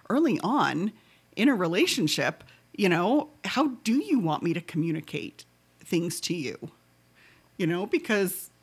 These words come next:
there's a lot of injuries from, a, you know, from divorce, and there's injuries from being widowed, and some widows and widowers didn't have the healthiest marriage. So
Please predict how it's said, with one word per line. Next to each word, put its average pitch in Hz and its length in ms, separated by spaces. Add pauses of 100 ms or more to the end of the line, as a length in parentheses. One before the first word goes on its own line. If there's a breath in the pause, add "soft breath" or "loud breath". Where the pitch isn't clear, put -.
(220)
there's 311 180
a 392 40
lot 233 200
of - 80
injuries 233 480
from, 185 220
a, 165 180
you 269 100
know, 165 160
from 214 280
divorce, 170 560
and 302 120
there's 415 200
injuries 208 540
from 208 180
being 175 260
widowed, 190 340
and 254 160
some 196 440 (200)
widows 175 360
and 170 100
widowers 165 380
didn't 180 240
have 175 240
the 156 80
healthiest 165 500
marriage. 165 320 (380 loud breath)
So 392 380